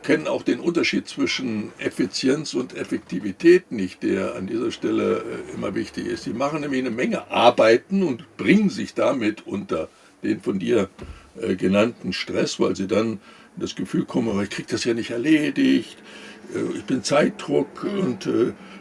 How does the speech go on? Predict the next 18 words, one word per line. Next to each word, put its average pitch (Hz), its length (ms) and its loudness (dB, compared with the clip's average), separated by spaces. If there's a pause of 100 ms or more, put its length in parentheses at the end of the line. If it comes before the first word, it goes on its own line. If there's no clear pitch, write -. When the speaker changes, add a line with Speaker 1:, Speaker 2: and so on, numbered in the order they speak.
Speaker 1:
wenn 127 140 6
ich's 135 160 -2
nicht 135 140 -2
fertig - 320 0
habe, 190 260 4
dann 135 120 2
kriege 139 260 0
ich - 120 -6
Kritik, - 480 2 (600)
äh, 117 240 0
da 123 100 0
bin 139 140 -2
ich 117 120 0
weniger 131 460 4
wert.“ 151 680 8
Und 123 240 -6
diese 151 300 2
Ängste 165 880 2